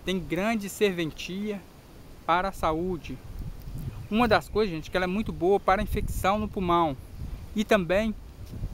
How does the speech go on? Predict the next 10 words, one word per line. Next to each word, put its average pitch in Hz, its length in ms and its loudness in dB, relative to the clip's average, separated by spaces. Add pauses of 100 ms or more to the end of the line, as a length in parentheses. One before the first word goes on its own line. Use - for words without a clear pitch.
(540)
problemas 190 540 2
de 185 100 -2
vias 196 520 4
respiratórias, 170 880 0 (200)
como 160 200 -6
bronquite, 165 760 0
asma, 175 560 4 (240)
essas 160 240 -10
coisas 156 340 -2
assim, 175 380 -6